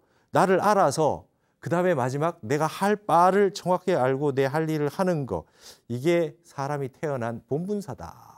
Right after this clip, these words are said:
그다음 우리 불교에서는 한 걸음 더 나가서 생사일대사를 해결해야 된다. 나고 죽는 문제를 해결해야 된다.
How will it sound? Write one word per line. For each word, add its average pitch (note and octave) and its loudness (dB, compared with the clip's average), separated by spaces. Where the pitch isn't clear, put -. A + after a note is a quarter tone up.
그다음 G3 4
우리 F#3+ 6
불교에서는 F#3 4
한 G3 0
걸음 F#3+ 2
더 C#3+ 4
나가서 D3 2
생사일대사를 G3 0
해결해야 A#2 -2
된다. E2 -8
나고 F3+ 2
죽는 G#3 0
문제를 F#3+ 0
해결해야 G3+ 0
된다. F#2+ -8